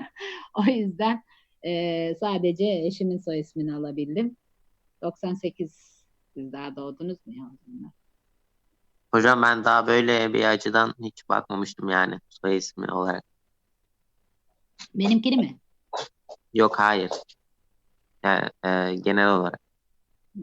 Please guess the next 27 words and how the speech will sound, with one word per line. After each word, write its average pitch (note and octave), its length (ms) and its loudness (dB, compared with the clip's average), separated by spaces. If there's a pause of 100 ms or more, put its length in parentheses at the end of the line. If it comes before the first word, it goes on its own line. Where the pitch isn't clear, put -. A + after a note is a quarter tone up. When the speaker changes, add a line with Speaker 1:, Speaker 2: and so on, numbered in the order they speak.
(760)
Speaker 1:
Yani F3+ 320 0
alabilir. G#3+ 640 2
Aile, F#3 480 2
aile F#3+ 340 0
soy D#3+ 220 -4
ismi. D#3+ 400 -6 (120)
Kızlık F#3+ 300 -4
soy F#3 120 -2
ismi F#3+ 260 -6
deniyor G#3+ 300 2
ya. E3 100 -4 (800)
Speaker 2:
Yok, A2 120 6
Speaker 1:
Bir - 20 6
de, B2+ 40 8
Speaker 2:
hayır, B2+ 160 8
Speaker 1:
e, G#2 60 6
Speaker 2:
alabilir A#2+ 500 4
de B2 40 6
yani, A2 420 4 (520)
Speaker 1:
Hı. G2+ 200 -4
Speaker 2:
e, G2+ 220 2 (100)
çocuğu A2 280 2
mesela A2 380 4
erkek G#2 440 2
ya G#2 100 2
da, G2+ 320 2
e, G2 140 -14